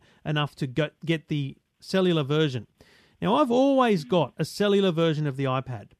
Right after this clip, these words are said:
but I never have a sim card in it until I need it. And so the thing is, with the Wi-Fi version, you simply cannot add a sim card. But if you buy the cellular version and don't put a sim card in it, at least you can, in the future, put a sim card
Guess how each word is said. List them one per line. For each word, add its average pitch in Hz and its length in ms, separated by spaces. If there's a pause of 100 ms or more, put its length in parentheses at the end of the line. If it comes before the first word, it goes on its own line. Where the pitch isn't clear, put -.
(140)
but 165 120
I 170 160
never 175 560
have 185 160
a 160 40
sim 196 240
card 160 240
in 127 120
it 180 200 (360)
until 160 300
I 135 80
need 185 280
it. - 240 (600)
And 185 120
so 185 440 (420)
the 180 80
thing 294 280
is, - 500
with 185 180
the 196 80
Wi-Fi 233 560
version, 156 560
you 170 140
simply 202 480
cannot 180 580 (100)
add 139 300
a 143 80
sim 196 260
card. 104 380 (680)
But 185 120
if 185 120
you 202 120
buy 208 320
the 214 140
cellular 220 460
version 135 540 (260)
and 170 100
don't 165 200
put 185 140
a 156 40
sim 185 220
card 156 220
in 185 120
it, 147 160 (140)
at 175 180
least 190 440
you 196 80
can, 180 240
in 170 160
the 165 100
future, 170 360
put 160 180
a 147 60
sim 160 260
card 143 340